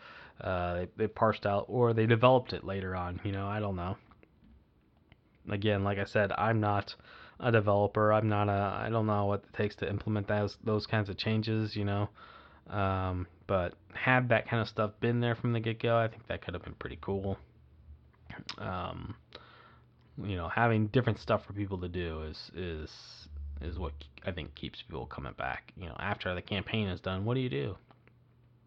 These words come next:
Well, turns out it was the Dark Zone, and I, I didn't, I wasn't such a big fan of that. Um, but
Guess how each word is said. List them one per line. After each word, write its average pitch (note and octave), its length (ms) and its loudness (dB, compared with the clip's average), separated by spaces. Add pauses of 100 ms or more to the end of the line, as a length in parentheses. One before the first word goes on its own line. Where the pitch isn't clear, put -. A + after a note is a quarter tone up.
(220)
Well, A2 260 -2 (800)
turns A2+ 280 0
out A2+ 280 2
it A2+ 60 -2
was G2+ 180 -2
the G#2+ 100 0
Dark B2+ 280 2
Zone, A2 340 0 (380)
and A2 400 -2
I, A#2 160 0
I B2 60 0
didn't, A2 440 -2
I A#2+ 60 -4
wasn't A2+ 300 -2 (100)
such - 600 -6
a A#2+ 60 -4
big A#2 240 -4
fan C3+ 240 -4
of G#2 60 -4
that. F#2 180 -8 (720)
Um, D#2 460 -6 (2250)
but A2+ 640 0